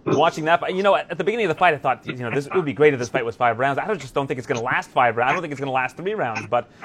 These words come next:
it went the distance, and then I just wanted more. I'm sure everybody wanted more because you, you had started to pick up the momentum at the end of that third round.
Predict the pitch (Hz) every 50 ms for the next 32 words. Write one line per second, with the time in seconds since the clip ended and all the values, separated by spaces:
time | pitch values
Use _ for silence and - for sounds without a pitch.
0 | - - - 120 131 185 208 - 160 139 156 214 226 - 165 139 127 127 135 139
1 | 156 156 147 139 - - _ _ - - 151 160 151 147 147 160 165 156 143 143
2 | 175 196 160 139 120 127 160 165 190 226 226 165 151 143 131 131 131 127 123 120
3 | 123 123 120 117 113 120 - 123 117 110 - - - _ - - 131 131 175 220
4 | 233 226 208 - - - 160 196 247 226 226 196 175 151 143 - 175 170 170 165
5 | 156 147 143 139 139 165 214 - 240 180 135 104 135 135 135 139 127 123 117 -
6 | - 190 226 226 180 143 127 120 120 123 123 117